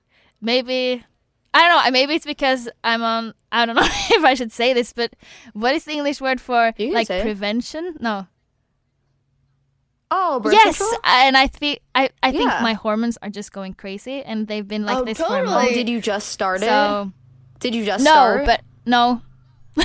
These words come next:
Speaker 1: I didn't.
Speaker 2: Oh, okay,
Speaker 1: But
Speaker 2: 'cause I had such a big thing with birth control. Like, it was crazy. I was mad all the time. I was crying. I got acne, like, a whole thing. So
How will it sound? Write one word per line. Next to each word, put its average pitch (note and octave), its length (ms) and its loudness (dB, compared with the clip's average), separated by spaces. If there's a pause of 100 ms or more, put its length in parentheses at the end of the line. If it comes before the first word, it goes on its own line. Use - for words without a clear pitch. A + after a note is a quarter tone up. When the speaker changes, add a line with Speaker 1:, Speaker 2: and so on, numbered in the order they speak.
(200)
Speaker 1:
I D4 80 4
didn't. C#4 240 4
Speaker 2:
Oh, A3 160 0
okay, A#3+ 160 -2
Speaker 1:
But G#3 80 -6
Speaker 2:
'cause B3 200 -4
I A#3 200 -2
had C4+ 240 -4
such A#3+ 300 -4
a B3 80 -4
big A#3+ 260 -4
thing G3+ 420 -4
with G3+ 220 -4
birth G3 240 -6
control. G#3+ 420 -6
Like, E3+ 300 -6 (400)
it G#3 80 -2
was G3+ 140 -6
crazy. G3 500 -4
I F3+ 160 -2
was F3+ 180 -6 (720)
mad F#3+ 600 -2
all F#3 220 -2
the F3 120 -4
time. A#3 580 -4
I E3 120 -2
was E3+ 140 -6
crying. G#3+ 540 -4
I F3 120 -4
got E3 300 -6
acne, A3 580 -6
like, E3 280 -4
a F3+ 100 -4
whole E3 220 -6
thing. - 320 -14
So F3 340 -6